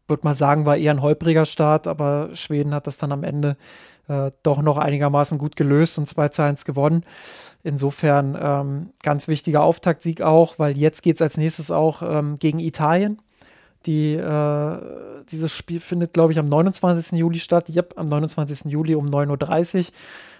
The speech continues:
Ähm, wird ein ganz, ganz entscheidendes Gruppenspiel, nicht nur, weil du natürlich dann auch die nächste Runde klar machen kannst, sondern weil Italien auch echt ein guter Gegner sein kann. Die haben sich ein bisschen schwer getan mit Argentinien im ersten Spiel, haben das in letzter Minute, also fast in letzter Minute in der Schlussphase,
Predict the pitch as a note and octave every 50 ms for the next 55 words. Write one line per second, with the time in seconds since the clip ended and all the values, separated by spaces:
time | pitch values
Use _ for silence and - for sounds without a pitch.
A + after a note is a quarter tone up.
0 | _ _ F3 D3+ C#3 C#3 C#3 C#3+ C#3+ C#3 C3+ C3+ - _ _ _ _ _ _ _
1 | _ _ _ _ _ _ _ - E3 F3 F3+ F3 D#3+ E3 E3+ F3 - F#3 F3 E3
2 | F3+ D#3+ - - E3 D#3+ E3+ F3 F3+ E3+ - - - E3+ - F3 E3 - - E3
3 | D#3+ D#3 - E3+ E3 D3+ D#3 D3+ D3+ D3+ D3 C#3+ - D#3+ C#3+ - D#3 C#3+ D3+ D#3+
4 | C#3+ - - D#3 D3 C#3+ C#3+ D3 D3 - - D3+ C#3 C#3+ C#3+ C#3+ - - D#3 C#3
5 | D3 D3+ D#3+ D3+ D3+ D#3 - - D3+ D3 C#3+ - - D3+ C#3+ C#3 C#3 C#3 C3+ C3+
6 | - - - - - - - _ _ E3 D#3+ D3+ D3 D3 - - D3+ C#3 C#3+ D3+
7 | D3 D3 - - C#3+ - - E3 C#3+ - - E3+ C#3+ D3+ D3 - D#3 C#3 D3 D#3+
8 | E3 F#3 F3 D3+ E3 E3 D#3+ D#3+ - E3+ D#3+ D#3 D#3+ D3 D3 D3 D3+ D3+ D3 D3+
9 | D3 D3+ C#3+ D#3+ - E3 D3+ - - - D#3 D3+ D3+ D#3 - E3 D#3 D3+ D3+ D#3+
10 | F3 E3 C#3 D3 D3 - - F#3 F#3+ F3+ D#3+ D#3+ E3+ F3+ D#3+ - - E3 - -
11 | - E3 D#3 D3+ D3 C#3+ C#3+ C#3 - - F3+ D#3 D3 C#3 - - - - - -
12 | - _ - D3+ D#3 D#3+ - - - F3+ D#3+ D#3+ D#3 D#3 E3 F3 F3 - _ _
13 | _ _ D#3 D3+ D3 D#3 E3+ F3+ - G3 F#3 F3 F3 F3 F3 D3+ C3+ C3+ - -
14 | D#3+ - - F3 D#3 D#3 D#3 - - E3+ D3+ D3 D3 D3 D#3 D#3 - E3 D3+ D3
15 | D3 - - D#3+ - - - E3 D3+ D3+ C#3 D3 D3+